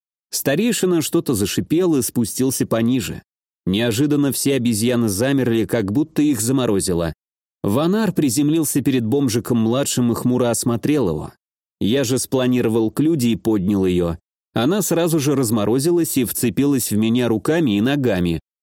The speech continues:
"Это кто?" зашептала она мне в ухо, выпучив глаза на старого Ванара. "Эта больная макака очень страшная". Я хэкнул от неожиданности и строго посмотрел на Люду.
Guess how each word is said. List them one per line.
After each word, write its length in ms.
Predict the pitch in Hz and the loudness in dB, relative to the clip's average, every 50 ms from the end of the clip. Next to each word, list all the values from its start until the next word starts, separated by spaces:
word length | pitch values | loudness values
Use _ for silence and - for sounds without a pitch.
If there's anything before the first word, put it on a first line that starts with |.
| _ _ _ - | _ _ _ -8
"Это 300 | 104 104 - - 117 117 | -8 -6 -4 -4 -4 -4
кто?" 560 | - - - - 156 165 165 160 135 117 110 - - | -4 -6 -4 -2 -2 0 0 0 -2 -4 -6 -6 -6
зашептала 760 | - 101 - 143 - - 135 - - 147 135 127 120 120 113 | -4 -2 -2 -2 -2 -2 -4 -2 -2 -2 0 0 0 0 0
она 180 | 110 117 123 | 0 0 2
мне 200 | 117 117 110 110 | 2 2 2 2
в 80 | 104 131 | 2 2
ухо, 320 | 165 - - 131 107 90 - _ _ _ _ | 0 0 0 0 -2 -2 -4 _ _ _ _
выпучив 560 | - 127 135 170 151 - 151 - - 151 127 113 | -2 0 0 0 0 0 -2 0 0 0 0 0
глаза 360 | 107 143 143 139 123 165 170 | 0 0 2 2 0 0 0
на 120 | 156 135 | 0 0
старого 420 | 120 - - 143 135 127 127 127 120 | 0 -2 -2 0 0 0 2 0 0
Ванара. 520 | 107 139 139 147 147 123 98 87 87 80 - _ _ _ _ _ _ _ _ | 0 0 0 0 0 0 0 -2 -4 -6 -8 _ _ _ _ _ _ _ _
"Эта 220 | - 123 - 147 | -4 -2 -2 -2
больная 460 | 127 110 147 156 156 156 165 175 170 | 0 0 0 2 2 2 2 2 2
макака 500 | 165 160 160 156 - - 196 196 185 - | 2 2 0 0 0 -2 -2 0 0 0
очень 300 | 170 160 151 - - 185 | 0 0 0 0 0 -2
страшная". 840 | 180 - - - 196 208 202 185 - - - 131 117 104 95 90 85 - _ _ _ _ _ _ - | -2 -2 -2 -2 -2 0 0 0 -2 -2 -2 0 0 0 -2 -2 -6 -8 _ _ _ _ _ _ -4
Я 220 | 101 107 165 190 | 0 0 0 0
хэкнул 500 | - - - 170 165 - - 190 196 196 | 0 0 0 0 0 0 0 0 0 0
от 160 | 202 190 190 | 0 -2 0
неожиданности 720 | 185 185 180 180 151 165 180 165 170 175 170 160 - - 143 | 0 0 0 2 2 0 0 2 2 0 0 0 -2 0 0
и 80 | 143 139 | 0 0
строго 400 | - - - 135 131 135 151 165 | 0 0 0 0 0 2 0 0
посмотрел 600 | 156 165 - - 151 135 127 - 117 123 123 127 | 0 -2 -2 0 -2 -2 0 0 0 0 2 2
на 140 | 131 147 160 | 2 0 0
Люду. 420 | 175 190 160 113 85 87 78 73 | 0 0 0 0 -2 -2 -4 -6